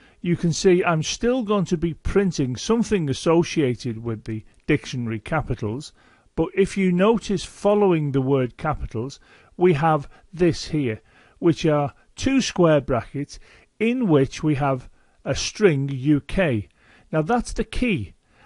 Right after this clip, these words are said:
and what this key is going to do, it's going to go to the dictionary, it's going to see where the key is, well, it's here, and it's gonna say, "Right, what value is associated with me?"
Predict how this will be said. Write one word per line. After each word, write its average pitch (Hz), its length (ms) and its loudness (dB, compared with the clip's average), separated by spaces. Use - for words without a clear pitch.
and 151 140 -2
what 226 260 0
this 285 220 2
key 240 560 -2
is 120 180 -14
going 190 420 0
to - 140 -14
do, 123 300 -8
it's 180 220 -2
going 175 340 2
to 135 240 -2
go 214 260 4
to 269 120 -2
the 214 120 -4
dictionary, 143 600 -4
it's 165 140 -2
going 170 240 2
to - 100 -6
see 247 320 -2
where 240 160 0
the - 140 -2
key 139 480 -6
is, 120 400 -10
well, 120 160 -4
it's - 160 -8
here, 131 380 -4
and 170 120 -2
it's 170 100 -4
gonna 196 220 0
say, 156 260 0
"Right, 208 240 2
what 190 260 0
value 170 640 2
is 160 160 0
associated 131 920 0
with 139 220 -2
me?" 175 360 -4